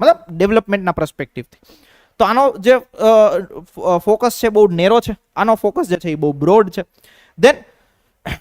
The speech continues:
ઇકોનોમિક ગ્રોથ શેની ઉપર ફોકસ રાખે? તો કે એ પ્રોડક્શન અને ઇન્કમ ઉપર ખાલી ફોકસ રાખે કે ભાઈ ઈ, અ,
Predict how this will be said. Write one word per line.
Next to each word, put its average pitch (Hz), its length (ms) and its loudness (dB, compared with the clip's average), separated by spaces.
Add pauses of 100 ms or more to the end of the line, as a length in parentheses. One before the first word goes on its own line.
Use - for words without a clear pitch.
(260)
ઇકોનોમિક 294 400 -2
ગ્રોથ 254 240 0
શેની 269 220 -2
ઉપર 277 160 0
ફોકસ 185 360 -2
રાખે? 147 240 -6
તો 226 140 -6
કે 269 100 -4
એ - 20 -2
પ્રોડક્શન 262 520 -4
અને 254 120 -6
ઇન્કમ 226 340 0
ઉપર 202 160 -2
ખાલી 175 220 -2
ફોકસ 160 340 -4
રાખે 143 180 -8
કે - 80 -16
ભાઈ 240 140 -2 (280)
ઈ, 240 80 -8
અ, - 340 -20